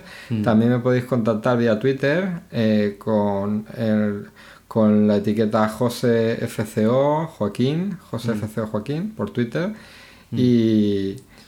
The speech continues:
Speaker 2: y nada, a ver si nos animamos un podcast para el próximo y nos hacemos
Speaker 1: Sí.
Speaker 2: una foto, por si alguien nos quiere ver la cara,
Speaker 1: <laughs>
Speaker 2: y, y la subimos a Twitter,
Speaker 1: Sí.
Speaker 2: ¿vale? Eh, para contactar contigo
Speaker 1: Sí, bueno, mi correo es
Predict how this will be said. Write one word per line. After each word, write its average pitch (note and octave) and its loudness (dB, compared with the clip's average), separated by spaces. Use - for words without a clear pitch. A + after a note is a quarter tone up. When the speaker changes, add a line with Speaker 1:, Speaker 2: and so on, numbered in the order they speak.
Speaker 2:
y A#2 0
nada, G#2 2
a - 2
ver C3 2
si E3 0
nos E3+ 0
animamos D3 0
un C3+ -2
podcast D3+ -2
para A#2+ 2
el G#2+ 2
próximo D3 -2
y C3+ -2
nos A2+ 0
hacemos B2+ 0
Speaker 1:
Sí. G2+ 0
Speaker 2:
una C#3 0
foto, C3 -2
por C#3+ -2
si B2 0
alguien B2 2
nos B2+ -4
quiere B2+ 0
ver A#2+ 2
la A2+ 0
cara, B2 -4
Speaker 1:
<laughs> - -18
Speaker 2:
y, A2+ 2
y B2+ 0
la A2 2
subimos A#2 0
a G#2+ 0
Twitter, G2 -2
Speaker 1:
Sí. A#2+ -4
Speaker 2:
¿vale? A2+ 2
Eh, A2+ 4
para A#2 2
contactar A#2 0
contigo C3+ 0
Speaker 1:
Sí, C3+ 0
bueno, A#2 2
mi G2+ -2
correo G#2+ 0
es G#2+ 0